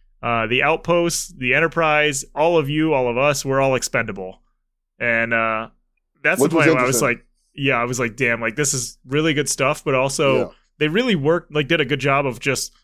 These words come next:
Speaker 1: straight telling you the history and, like,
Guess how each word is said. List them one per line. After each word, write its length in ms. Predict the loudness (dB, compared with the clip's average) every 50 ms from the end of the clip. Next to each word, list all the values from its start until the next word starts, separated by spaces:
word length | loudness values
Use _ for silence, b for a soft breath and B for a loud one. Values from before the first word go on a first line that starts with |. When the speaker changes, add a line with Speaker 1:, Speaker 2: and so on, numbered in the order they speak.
| _ _
Speaker 1:
straight 520 | -6 -4 -4 -2 0 0 0 0 -2 -4 -8
telling 460 | -6 -2 0 0 2 2 0 0 0 0
you 200 | 0 0 0 0
the 120 | 0 -2
history 680 | 0 -2 -2 -2 -2 -4 -4 -2 -2 0 -2 -4 -6 -6 -4
and, 160 | -4 -4 -2
like, 300 | -2 -2 -2 -2 -2 -6